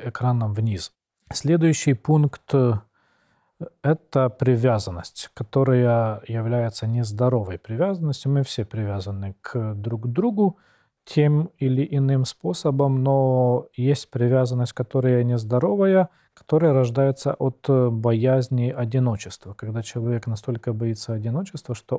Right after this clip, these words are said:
он терпит с собой, рядом с собой человека заведомо неверного.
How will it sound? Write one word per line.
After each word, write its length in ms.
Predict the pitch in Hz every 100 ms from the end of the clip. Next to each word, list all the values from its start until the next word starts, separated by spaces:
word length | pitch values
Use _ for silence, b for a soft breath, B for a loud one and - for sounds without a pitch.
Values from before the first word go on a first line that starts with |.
| -
он 260 | 143 135 b b b b b b _
терпит 380 | 156 175 165 135
с 40 |
собой, 520 | - 127 131 147 131 127
рядом 360 | 135 127 123
с 60 | 104
собой 480 | - - 131 123 165
человека 880 | - 120 117 127 143 - 127 120 110
заведомо 640 | 104 113 110 131 117 113 110
неверного. 840 | 117 120 107 104 95 87 78